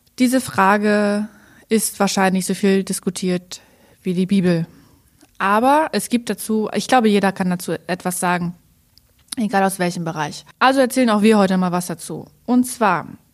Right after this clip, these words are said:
geht es in der heutigen Folge darum, die Frage aller Fragen zu er-, ähm, vielleicht mal auf den, auf den, äh, Zahn zu fühlen. Wie erzählt man nun eigentlich eine gute Story? Was ist gutes Storytelling? Welche Plots gibt es?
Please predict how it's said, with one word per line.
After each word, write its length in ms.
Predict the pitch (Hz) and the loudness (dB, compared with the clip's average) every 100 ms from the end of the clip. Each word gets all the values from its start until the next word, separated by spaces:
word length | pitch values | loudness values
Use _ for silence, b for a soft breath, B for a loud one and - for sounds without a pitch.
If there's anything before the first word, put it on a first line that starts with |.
| - | -6
geht 180 | 233 262 | -2 0
es 120 | 269 | 0
in 80 | 247 | 0
der 100 | 220 | 2
heutigen 340 | 240 - 269 | 0 0 -2
Folge 340 | 247 247 233 226 | 0 0 0 0
darum, 460 | 202 185 208 254 349 415 _ _ _ _ - | 0 0 0 0 -4 -10 _ _ _ _ -8
die 60 | |
Frage 340 | - 202 220 226 | -2 2 2 2
aller 180 | 202 208 | 0 0
Fragen 360 | - 196 240 | 0 0 0
zu 120 | 240 | -2
er-, 140 | 220 214 - | -4 -6 -4
ähm, 300 | 208 202 202 - - | -2 -2 -2 -6 -18
vielleicht 280 | - 214 208 | -4 -2 0
mal 140 | 202 | 2
auf 140 | 190 185 | 0 0
den, 220 | 196 190 | -2 -2
auf 100 | 185 | -4
den, 320 | 190 185 180 | -4 -4 -4
äh, 320 | 170 175 175 - | -4 -6 -8 -8
Zahn 340 | - 214 233 | -4 2 2
zu 120 | 262 233 | 2 -2
fühlen. 520 | - 240 233 240 233 B B B B B B | 0 2 4 2 0 B B B B B B
Wie 160 | 240 269 | 2 2
erzählt 300 | 262 233 220 | 2 0 0
man 120 | 202 | 2
nun 100 | 196 185 | 2 0
eigentlich 260 | 185 196 | 0 0
eine 80 | 196 | -2
gute 200 | 190 185 | -4 -6
Story? 400 | 190 - - - - b b _ _ _ - - | -8 -8 -8 -8 -14 b b _ _ _ -14 -2
Was 160 | 214 | 0
ist 140 | 208 196 | 0 -4
gutes 180 | 214 190 | -6 -4
Storytelling? 840 | - 240 269 254 233 233 233 233 - _ | 0 0 0 2 4 4 4 2 -2 _
Welche 240 | 190 185 190 | -4 -2 -4
Plots 380 | - 240 - | 0 -2 -2
gibt 240 | - 233 - | -8 -6 0
es? 320 | 226 226 - | 0 -2 -12